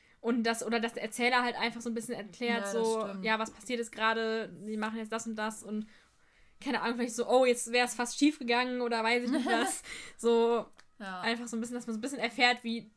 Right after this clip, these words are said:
Speaker 1: die Show abgelaufen ist.
Speaker 2: Ja, das stimmt. Ja, da würde ich ebenfalls zustimmen.
Speaker 1: Schön, dann sind
Speaker 2: Ja.
Speaker 1: wir uns ja einig.
Speaker 2: Ja, wie immer.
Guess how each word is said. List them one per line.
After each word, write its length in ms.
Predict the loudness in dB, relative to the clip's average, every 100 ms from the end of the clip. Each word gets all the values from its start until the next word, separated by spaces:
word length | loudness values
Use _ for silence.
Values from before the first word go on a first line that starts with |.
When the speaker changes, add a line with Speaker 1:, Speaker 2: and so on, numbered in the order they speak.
| _ -8
Speaker 1:
die 80 |
Show 200 | -4 0
abgelaufen 600 | 0 0 -6 -6 -8 -8
ist. 320 | -12 -14 -16 -12
Speaker 2:
Ja, 260 | -10 -10 -10
das 160 | -14
stimmt. 420 | -16 -16 -16 -16 -20 _ _ _ _ _ _ _ _ -20 -20 _ _ _ _ _ _ _ _
Ja, 400 | -6 -4 -6 -8 _ _ _ _ _ _ _ _ _ _
da 180 | -14 -12
würde 120 | -12
ich 140 | -14 -10
ebenfalls 520 | -10 -10 -16 -18 -18
zustimmen. 500 | -18 -18 -18 -20 -20 _ _ _ -20 _ _ _ _ _ _
Speaker 1:
Schön, 400 | -10 -6 -6 -8 _ -10
dann 120 | -6
sind 100 | -6
Speaker 2:
Ja. 60 | -6
Speaker 1:
wir 60 |
uns 120 | -8
ja 80 | -10
einig. 360 | -8 -6 -6 -6
Speaker 2:
Ja, 360 | -8 -8 -10 -14 _ _ _ _ _ _ _ _ _
wie 180 | -12
immer. 360 | -10 -10 -10